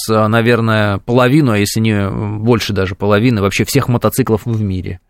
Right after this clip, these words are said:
И речь идет не о том, что это мотоциклы какие-то, ну, так скажем, не очень интересные, а прям хорошие мотоциклы, классные делают, все. Так,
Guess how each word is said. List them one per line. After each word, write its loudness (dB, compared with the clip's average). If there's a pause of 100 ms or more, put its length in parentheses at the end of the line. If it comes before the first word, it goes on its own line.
(320)
И 0
речь -2
идет -2
не 2
о 2
том, 0
что 0
это -2
мотоциклы -2
какие-то, -6
ну, -8 (160)
так -20
скажем, -12 (1080)
не 4
очень 2
интересные, 0
а 2
прям 0
хорошие 0
мотоциклы, -8
классные -10
делают, -10
все. -16 (2250)
Так, -2